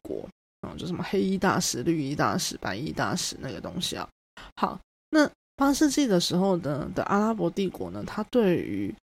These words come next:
呃，伊朗高原这个，这个地区的控制相对来说呢，持续的开始衰微。好，持续衰微的原因，当然就是因为呢，我们刚刚讲到的，就是它其实有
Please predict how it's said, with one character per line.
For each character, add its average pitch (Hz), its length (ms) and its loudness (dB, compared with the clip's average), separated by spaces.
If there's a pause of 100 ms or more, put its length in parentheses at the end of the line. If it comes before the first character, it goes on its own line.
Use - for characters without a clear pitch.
(280)
呃， 175 240 0
伊 247 160 4
朗 120 300 2
高 190 280 2
原 82 320 -2
这 123 120 -4
个， - 100 -10
这 - 120 2
个 156 80 6
地 - 180 -2
区 - 200 0
的 117 80 -2
控 - 280 -4
制 139 140 -4
相 196 360 -2
对 165 220 2
来 110 180 -2
说 - 240 -2
呢， 127 140 -4
持 - 320 -2
续 190 240 0
的 - 100 -2
开 - 160 -6
始 - 140 -6
衰 - 320 0
微。 - 200 -4 (460)
好， 170 140 -4
持 - 160 2
续 302 120 6
衰 269 220 4
微 202 160 6
的 170 140 6
原 156 200 2
因， 180 200 2
当 202 100 2
然 160 160 4
就 165 80 0
是 185 180 -2
因 175 260 -2
为 170 180 2
呢， 135 260 -6 (460)
我 - 80 -10
们 202 160 -6
刚 202 140 6
刚 196 120 6
讲 156 220 -2
到 147 140 0
的， 117 100 -2
就 - 60 -8
是 160 100 2
它 175 140 0
其 175 140 -4
实 117 120 -6
有 110 180 -2